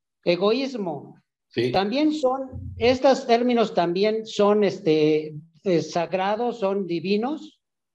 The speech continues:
Speaker 1: a pesar
Speaker 2: Sí.
Speaker 1: de que sea negativo, por decir.
Speaker 2: Quítale al, al, al altruismo el, el nega-, el, el negativismo. O sea, ah, quítale al altruismo el negativismo. ¿Qué te queda?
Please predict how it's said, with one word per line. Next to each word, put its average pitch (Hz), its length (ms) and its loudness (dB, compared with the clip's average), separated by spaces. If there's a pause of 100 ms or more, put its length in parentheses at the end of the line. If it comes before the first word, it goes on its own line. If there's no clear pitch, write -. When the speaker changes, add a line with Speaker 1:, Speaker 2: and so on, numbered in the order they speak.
(720)
Speaker 1:
a 165 180 0
pesar 233 340 4
Speaker 2:
Sí. - 40 -4
Speaker 1:
de 220 140 0
que 190 160 0
sea 196 600 0 (120)
negativo, 208 680 0
por 180 120 0
decir. 240 380 -4 (380)
Speaker 2:
Quítale 180 500 8
al, 139 220 8
al, 127 240 4 (240)
al 127 180 2
altruismo 165 600 4
el, 147 160 6
el 123 320 -4
nega-, 123 340 -2
el, 120 240 2 (140)
el 117 440 0
negativismo. 120 840 -2 (220)
O - 200 -20
sea, 98 320 -4 (340)
ah, 87 540 -8 (140)
quítale 165 380 6
al 143 100 6
altruismo 156 440 6
el 135 60 0
negativismo. 107 640 -2
¿Qué 165 120 0
te 151 120 -2
queda? 117 300 -4